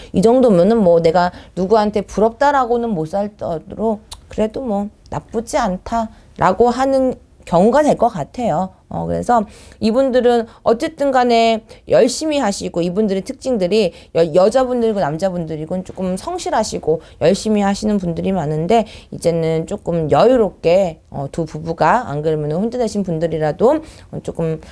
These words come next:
음, 내 마음적인 여유가 생기는 해운년이 될 것 같다라고 하시거든요. 그래서 몸 관리 좀 신경 쓰시면 될 것 같아요. 예. 지금까지 소띠분들의 이천이십이 년도의 운세 보여드-,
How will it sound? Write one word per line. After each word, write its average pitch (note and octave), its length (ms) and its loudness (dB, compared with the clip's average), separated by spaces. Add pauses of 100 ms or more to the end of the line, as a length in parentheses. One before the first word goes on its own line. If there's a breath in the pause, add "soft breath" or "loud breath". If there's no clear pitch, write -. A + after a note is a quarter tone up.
(200 loud breath)
음, D3+ 340 2
내 E3+ 180 6
마음적인 A#3+ 760 2
여유가 E3 280 4
생기는 G#3 440 0
해운년이 B3 360 2
될 F3 140 -2
것 - 140 -2
같다라고 F3+ 680 0
하시거든요. G3 580 -4
그래서 F3 180 -4 (220 loud breath)
몸 E3+ 200 4
관리 A#3+ 320 4
좀 B3+ 320 -4
신경 C4 320 -2
쓰시면 B3+ 320 -4
될 G3+ 100 -4
것 - 120 -6
같아요. G#3 440 -8 (200)
예. E3 140 -4 (500 loud breath)
지금까지 A3+ 840 2 (300)
소띠분들의 A3+ 1080 2
이천이십이 F#3 640 -2
년도의 F#3 380 0
운세 F3 300 0
보여드-, F3+ 320 0